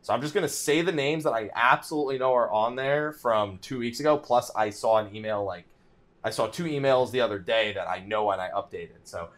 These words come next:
if your name is on there and it doesn't belong on there, or it's not on there and it belongs on there, sorry, it'll be fixed for next week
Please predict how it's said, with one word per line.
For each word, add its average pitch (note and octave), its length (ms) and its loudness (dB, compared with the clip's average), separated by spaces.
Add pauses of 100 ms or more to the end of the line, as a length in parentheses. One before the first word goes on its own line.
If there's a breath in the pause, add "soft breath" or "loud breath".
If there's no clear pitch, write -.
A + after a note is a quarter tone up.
(160 soft breath)
if G2 80 -20
your A#2 60 -6
name G#3 380 4
is C#3+ 120 0
on B3 200 6
there A#3+ 100 2
and G#3+ 80 2
it E3+ 40 -8
doesn't F3+ 200 2
belong F3+ 240 0
on E3 60 0
there, E3 180 -2
or B2 80 -6
it's A#2 140 -14
not F3 180 6
on E3 120 4
there D3+ 120 0
and C#3+ 80 0
it A#2 60 -4
belongs C#3+ 380 4
on A#2 140 -2
there, G2+ 400 -10 (220)
sorry, G#2 760 2 (220)
it'll A#2 140 -4
be G2 100 -6
fixed - 420 -12 (420)
for A2 100 -8
next F#2+ 240 -8
week - 220 -18